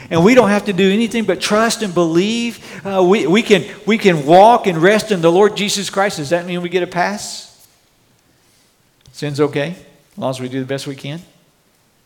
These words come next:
Guys, listen to me. I talk to a lot of Christians that struggle with this.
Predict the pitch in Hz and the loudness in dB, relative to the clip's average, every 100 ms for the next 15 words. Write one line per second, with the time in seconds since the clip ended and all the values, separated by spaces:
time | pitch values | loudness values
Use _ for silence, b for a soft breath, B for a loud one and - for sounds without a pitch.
0 | _ _ b b b b - 131 131 185 | _ _ b b b b -10 -10 -8 -12
1 | - 170 120 113 127 143 147 - 147 147 | -12 -14 -10 -10 -10 -12 -12 -10 -8 -8
2 | 160 - 175 - 156 127 - - - 175 | -10 -10 -12 -10 -14 -14 -16 -16 -14 -14
3 | 95 92 85 104 - | -14 -16 -18 -20 -20